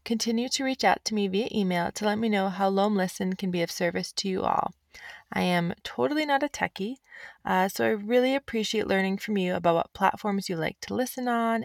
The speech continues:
and what topics you're hungry to explore. For those of you who are new to the crew, Loam Listen is an expression of a belief at Loam that creative community can be a catalyst for resilience and reimagination in the heart of climate chaos.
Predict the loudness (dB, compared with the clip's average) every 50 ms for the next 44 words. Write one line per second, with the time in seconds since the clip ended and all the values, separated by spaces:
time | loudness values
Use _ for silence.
0 | -4 -4 -2 -2 -2 -2 -2 -2 -4 -4 -4 -4 -4 -4 -2 -4 -6 -6 -6 -6
1 | -6 -6 -6 -4 -4 -4 -4 -4 -6 -6 -6 -8 -8 -10 -10 -12 -10 -8 -10 -10
2 | -10 -12 _ _ _ _ _ _ _ _ _ _ _ _ _ _ _ _ _ _
3 | _ _ _ _ _ _ _ _ _ _ 6 6 10 10 10 10 10 8 2 2
4 | 4 4 4 4 4 2 2 2 2 2 2 2 2 0 0 -4 0 0 2 2
5 | 2 2 -2 -4 -8 _ _ _ _ -20 -20 -20 -20 -20 _ _ 2 4 6 6
6 | 6 4 2 2 2 0 0 0 0 0 -2 -2 0 0 0 0 -2 -4 -2 -2
7 | 0 0 0 -2 -2 -2 -2 -2 0 2 2 2 4 2 0 -2 0 -2 -2 0
8 | 2 0 2 2 0 -2 -2 2 2 2 2 2 -2 2 2 2 4 4 2 0
9 | -2 -4 0 2 4 4 4 4 2 0 0 -2 0 0 0 -2 -4 -4 0 2
10 | 2 2 2 0 -2 -4 -4 -8 -6 -4 -4 -4 -4 -6 -6 0 2 4 4 4
11 | 4 2 2 0 -4 -6 -6 -4 -2 -2 -2 0 2 2 2 2 2 2 0 0
12 | 0 0 0 0 -2 -4 -4 -4 -4 -4 -4 -2 -2 -2 -2 -2 -4 -8 -10 -8
13 | -6 -4 -2 -2 -2 -4 -8 -8 -8 -6 -6 -6 -6 -8 -10 -12 -14 -18